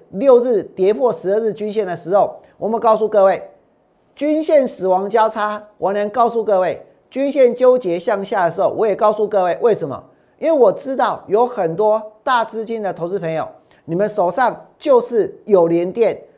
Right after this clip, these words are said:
就是有台积电，对不对？所以反弹上来，联电的卖点，台积电的卖点，我呢会带你们做，我呢会带你们先卖一次，我呢会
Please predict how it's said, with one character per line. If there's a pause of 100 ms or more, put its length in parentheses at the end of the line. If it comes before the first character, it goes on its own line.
(160)
就
是
有
台
积
电，
对
不
对？ (320)
所
以
反
弹
上
来， (180)
联
电
的
卖
点， (300)
台
积
电
的
卖
点，
我
呢
会
带
你
们
做， (500)
我
呢
会
带
你
们
先
卖
一
次， (300)
我
呢
会